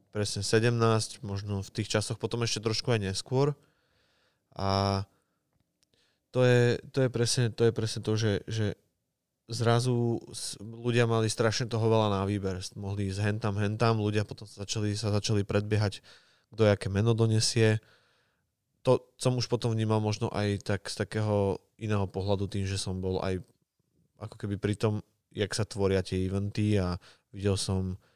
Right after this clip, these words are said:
ako Kváso to rieši a keď sme sa aj bavili o tom, koho zabukovať a podobné veci, tak možno som to videl inak. To je pravda, že ten pohľad sa mi možno inak skreslil. Ale v každom prípade môžem po-, povedať, že tá drum bassová komunita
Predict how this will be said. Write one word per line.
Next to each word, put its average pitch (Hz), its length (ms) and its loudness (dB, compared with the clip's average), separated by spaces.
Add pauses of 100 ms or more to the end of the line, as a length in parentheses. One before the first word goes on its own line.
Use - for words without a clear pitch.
(240)
ako 95 800 0
Kváso 98 400 0
to 101 160 -2
rieši 101 560 2
a 92 160 0
keď 95 320 -6
sme 92 60 -2
sa 92 180 -2
aj 92 80 -8
bavili 95 320 -2
o 90 60 -4
tom, 98 180 -6
koho 98 240 -4
zabukovať 95 640 -4
a 82 60 -10
podobné 104 340 -4
veci, 104 320 -2 (400)
tak 107 160 -8
možno 104 240 -4
som 117 160 -6
to 107 80 -2
videl 107 240 0
inak. 95 480 -2 (680)
To 95 160 -4
je 92 80 -4
pravda, 95 400 -2
že 95 300 -2
ten 95 100 -4
pohľad 95 320 -4
sa 107 80 -2
mi 95 80 -2
možno 98 320 -2
inak 95 240 -6
skreslil. 120 560 -4 (560)
Ale 104 240 2
v - 80 -10
každom 120 240 2
prípade 113 640 4
môžem 110 320 -2
po-, 101 160 -2
povedať, 104 400 2
že 104 140 0 (180)
tá 104 160 -2
drum 110 240 2
bassová 104 320 0
komunita 98 800 -2